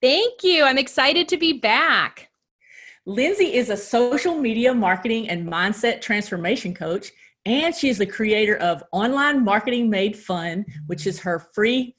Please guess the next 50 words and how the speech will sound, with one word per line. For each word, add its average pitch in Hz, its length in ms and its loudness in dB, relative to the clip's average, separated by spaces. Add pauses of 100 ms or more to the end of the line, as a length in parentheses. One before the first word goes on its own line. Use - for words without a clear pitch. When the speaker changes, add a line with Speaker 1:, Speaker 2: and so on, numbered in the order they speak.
Speaker 2:
Facebook 226 380 0
group. - 320 -10 (460)
So, 214 360 0
Lindsay, 269 460 -2
I 220 80 -2
know 262 180 -2
we 294 140 -2
had 254 180 0
you 226 120 -4
back. 214 480 0
I 190 100 -4
know 233 160 0
we 254 160 -4
had 226 180 0
you 208 200 -4
on 190 120 -2
a 185 40 -6
podcast 185 640 0
not 180 220 -4
too 208 180 -6
long 180 220 -2
ago, 170 480 -2
and 170 420 -6
you 175 120 -10
shared 214 400 -2
a 165 100 -4
little 214 240 0
bit 214 140 -2
of 165 180 -6
your 170 120 -8
background. 151 800 -6
But 170 280 -4 (580)
for 170 120 -8
those 208 420 -2
that 185 220 -8
didn't 202 240 -2
hear 190 240 -4
it, 151 180 -10
do 165 80 -12
you 175 140 -8
mind, 247 520 -6 (200)
uh, 180 260 -6
kind 320 240 -8
of 392 80 -10
telling 262 300 -4
us 254 260 -8
a 196 60 -10
little 214 200 -4
bit 196 280 -2
about 165 460 -4